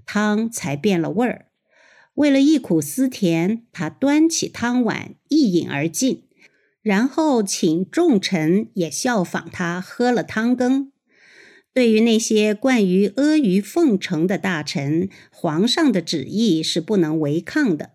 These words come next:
所以每个人都喝了一大口。皇上问大家汤的味道如何，没有一个人开口说话，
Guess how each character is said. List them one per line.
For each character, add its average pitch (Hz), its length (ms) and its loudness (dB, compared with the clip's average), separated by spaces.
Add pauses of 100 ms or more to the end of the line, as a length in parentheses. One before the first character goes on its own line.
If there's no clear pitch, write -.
(500)
所 226 220 -2
以 262 240 4
每 202 260 4
个 294 140 0
人 196 300 2
都 247 180 0
喝 302 320 -2
了 285 140 2
一 170 200 2
大 277 280 -2
口。 - 320 -12 (560)
皇 170 280 0
上 196 220 2
问 196 160 4
大 180 180 -2
家 185 300 -2
汤 233 320 -2
的 202 120 0
味 226 200 2
道 175 240 -2
如 165 180 0
何， 170 480 -4 (280)
没 196 180 2
有 247 160 0
一 170 220 0
个 339 140 0
人 160 280 0
开 196 220 -4
口 165 200 -6
说 220 240 -4
话， 226 360 -8